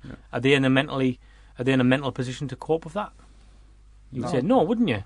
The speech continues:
Speaker 1: I think them, I, th-, I think that mentally they're a little bit gone at the moment. You know, g-, going back to what you said early on about when we scored, there wasn't a real celebration, there wasn't a real fi-,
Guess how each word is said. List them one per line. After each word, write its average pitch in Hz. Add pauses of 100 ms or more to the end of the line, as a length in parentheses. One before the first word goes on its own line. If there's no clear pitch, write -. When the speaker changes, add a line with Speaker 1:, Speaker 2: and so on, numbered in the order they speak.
Speaker 1:
I -
think -
them, 101
I, -
th-, -
I 107
think 107
that -
mentally 107
they're 98
a 98
little 101
bit 95
gone 107
at 85
the 95
moment. 131
You 113
know, 127
g-, 113
going 113
back 107
to 95
what 98
you 107
said 110
early 104
on 127
about 120
when 107
we 101
scored, 139
there 120
wasn't 113
a -
real 107
celebration, 113
there 107
wasn't 107
a 107
real 104
fi-, -